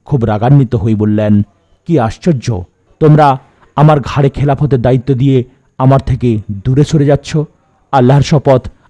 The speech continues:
আমি তোমাকে ছেড়ে দিব না।" এরপর তিনি তাকে হেমস শহরের গভর্নর হিসেবে নিয়োজিত করলেন। হযরত ওমর রাদিয়াল্লাহু তাআলা আনহু বললেন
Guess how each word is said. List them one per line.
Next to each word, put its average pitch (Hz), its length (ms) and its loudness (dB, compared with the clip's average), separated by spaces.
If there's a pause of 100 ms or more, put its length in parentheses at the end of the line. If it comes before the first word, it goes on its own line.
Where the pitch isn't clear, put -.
আমি 131 200 4
তোমাকে 120 300 0
ছেড়ে 135 300 -2
দিব 107 200 -2
না।" 92 260 -2 (320)
এরপর 143 340 2
তিনি 156 360 2 (300)
তাকে 123 400 -2 (340)
হেমস 156 220 4
শহরের 120 440 0 (320)
গভর্নর 143 480 2
হিসেবে 110 460 -2 (220)
নিয়োজিত 117 400 2
করলেন। 95 560 0 (380)
হযরত 151 320 0 (140)
ওমর 160 260 4
রাদিয়াল্লাহু 151 360 2
তাআলা 143 200 2
আনহু 143 200 4
বললেন 127 440 2